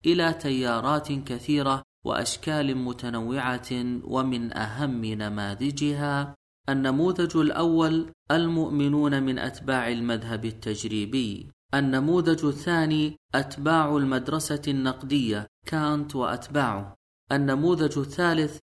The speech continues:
أتباع المدرسة الحدسية بيرسون وأتباعه، النموذج الرابع باسكال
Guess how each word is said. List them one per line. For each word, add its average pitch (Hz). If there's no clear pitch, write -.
أتباع 147
المدرسة 139
الحدسية 123
بيرسون 151
وأتباعه، 123
النموذج 151
الرابع 135
باسكال 127